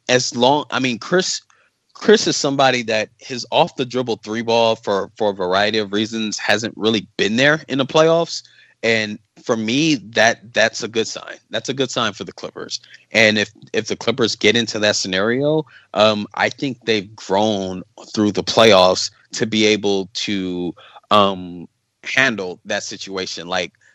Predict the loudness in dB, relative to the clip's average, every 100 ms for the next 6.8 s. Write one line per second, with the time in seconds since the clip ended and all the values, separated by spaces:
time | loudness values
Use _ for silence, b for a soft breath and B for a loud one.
0 | b 0 2 2 -2 -2 -2 -2 -2 -2
1 | -2 -2 0 0 -4 -2 -2 -2 -6 -8
2 | -6 -6 -2 0 0 -4 -6 -4 -4 -8
3 | -4 -4 -6 -14 B B 2 2 0 -10
4 | 2 4 4 -2 -2 -2 0 2 2 0
5 | -6 -10 -14 -14 -6 -4 -4 -10 -10 -12
6 | -14 -20 b b 0 0 0